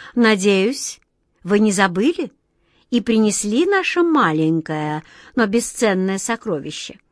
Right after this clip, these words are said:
наш ключ-невидимку». «Да, мой милый жених,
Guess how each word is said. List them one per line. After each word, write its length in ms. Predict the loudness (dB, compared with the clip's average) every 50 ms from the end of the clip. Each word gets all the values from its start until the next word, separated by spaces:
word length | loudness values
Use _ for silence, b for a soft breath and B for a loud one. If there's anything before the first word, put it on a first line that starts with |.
| _ _ _ _ _ _ _ _ _
наш 340 | 2 2 2 2 2 -2 -2
ключ-невидимку». 1200 | 0 2 4 4 4 2 0 0 0 2 2 2 0 -2 -2 -2 -2 -2 -2 -2 -4 -8 -10 -10 -12 _ _ _ _ _ _ _ _ _ _ _ _ _ _ _ _ -12
«Да, 560 | -6 0 2 4 6 6 6 6 4 2 0
мой 200 | -2 -4 -4 -4
милый 260 | -4 -4 -6 -6 -6
жених, 380 | -6 -8 -8 -8 -8 -8 -10